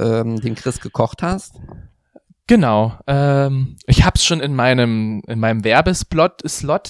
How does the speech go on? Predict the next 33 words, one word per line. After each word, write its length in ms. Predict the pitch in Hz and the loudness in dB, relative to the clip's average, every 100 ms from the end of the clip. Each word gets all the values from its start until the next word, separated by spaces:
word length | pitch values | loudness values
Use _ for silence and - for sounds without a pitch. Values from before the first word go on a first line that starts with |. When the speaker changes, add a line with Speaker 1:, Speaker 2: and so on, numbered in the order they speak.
| - | 0
Speaker 2:
damit 340 | 160 147 - | 2 0 -2
reingebracht. 880 | 117 139 185 196 - 190 226 - - - - - - - - | -4 -2 -2 -4 -4 -6 -6 -4 -4 -4 -6 -8 -10 -8 2
Speaker 1:
Ah 120 | 123 | 2
ja, 360 | 135 104 104 240 - | 4 2 2 -2 -6
ja. 200 | - 170 | -6 -6
Speaker 2:
<laughs> 60 | - 359 302 - - - | -2 0 0 0 0 0
Also, 260 | - 214 185 285 262 - | 2 0 0 0 0 2
nee, 120 | 165 170 160 - | 0 -2 -8 -4
äh, 380 | 160 156 156 - _ - | -2 0 -2 -6 _ -12
es 240 | - - | -12 -6
wird 160 | 147 160 | -4 -2
dann 100 | 151 | -2
jetzt 200 | 143 - | -6 -6
so 160 | 143 | -6
sein, 340 | 147 143 139 131 | -4 -4 -4 -4
äh, 240 | 123 120 | -6 -8
wir 100 | 117 | -6
machen 220 | 120 123 | -6 -6
uns 120 | 113 117 | -10 -12
jetzt 200 | - - | -14 -16
noch 140 | 113 | -16
einen 200 | 110 110 | -16 -16
schönen, 260 | - 135 131 | -12 -12 -12
entspannten 380 | - 117 117 - | -10 -8 -8 -8
Abend 360 | - 180 180 | -8 -8 -12
und 340 | - 135 127 123 | -12 -12 -12 -6
da 160 | 117 107 | -4 -4
ich 160 | - | -4
morgen 560 | 127 135 147 131 123 113 | 0 2 2 -2 -6 -6
noch 120 | 110 | -8
frei 360 | - - 120 233 | -6 -6 -6 -6
habe, 480 | - 170 175 175 175 | -8 -8 -6 -6 -4
Speaker 1:
Ah. 140 | 117 | -6